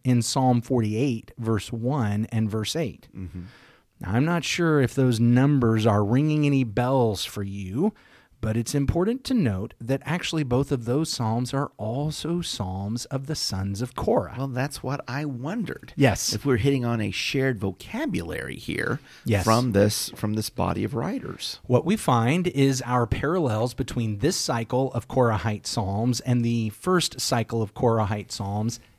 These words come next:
Speaker 1: is continuing.
Speaker 2: Okay.
Speaker 1: Uh, so if you, if you recall, uh, we, we had Psalm forty-two and forty-three that paralleled what we found in Psalm eighty-four.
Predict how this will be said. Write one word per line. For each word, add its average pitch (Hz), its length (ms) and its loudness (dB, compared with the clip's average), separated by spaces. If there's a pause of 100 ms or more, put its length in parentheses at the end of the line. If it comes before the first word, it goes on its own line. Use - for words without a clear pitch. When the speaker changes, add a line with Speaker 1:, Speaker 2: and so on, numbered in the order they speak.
(120)
Speaker 1:
is 151 360 2
continuing. 127 680 0 (240)
Speaker 2:
Okay. 117 420 2 (180)
Speaker 1:
Uh, 90 120 -4
so 107 260 2
if 104 160 0
you, 107 240 0
if 113 140 -4
you 107 80 -2
recall, 139 600 2 (360)
uh, 95 240 -4
we, 110 280 0
we 110 140 0
had 101 440 -2
Psalm 107 560 2
forty-two 123 920 4
and 104 180 2
forty-three 127 960 0
that 104 260 -4
paralleled 110 840 2 (280)
what 110 160 2
we 104 100 2
found 101 480 2
in 104 180 0
Psalm 92 300 -2
eighty-four. 127 680 0